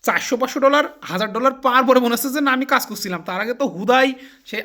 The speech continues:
আ, সেই টিপসি আর আল্লাহর নাম নিচ্ছি যে আল্লাহ কী করে দেখি, তাই না? তাহলে দেখেন, সময় নিয়ে দেখেন ভিডিওগুলা। একটু বিরক্তকর হতে পারে, আমি তো প্রফেশনাল ক্রিয়েটর না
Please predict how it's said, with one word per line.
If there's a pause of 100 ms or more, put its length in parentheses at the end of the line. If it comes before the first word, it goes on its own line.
আ,
সেই
টিপসি
আর
আল্লাহর
নাম
নিচ্ছি
যে
আল্লাহ
কী
করে
দেখি,
তাই
না? (1800)
তাহলে
দেখেন, (280)
সময়
নিয়ে (220)
দেখেন
ভিডিওগুলা। (540)
একটু
বিরক্তকর
হতে
পারে,
আমি
তো
প্রফেশনাল (140)
ক্রিয়েটর
না